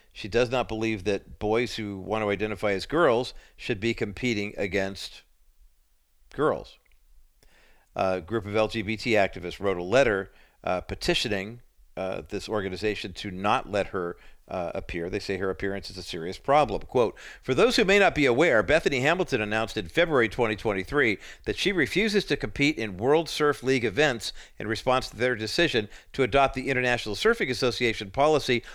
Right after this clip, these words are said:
on transgender participation. The policy allows trans-identified male athletes to compete against women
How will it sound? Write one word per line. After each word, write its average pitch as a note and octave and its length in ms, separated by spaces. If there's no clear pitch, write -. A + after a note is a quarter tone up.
on A#2+ 160
transgender C3+ 720
participation. A#2 840
The A2+ 100
policy C#3+ 420
allows A2 380
trans-identified A#2+ 920
male D3 240
athletes A2 460
to A2+ 100
compete A#2 260
against G2+ 300
women A#2+ 380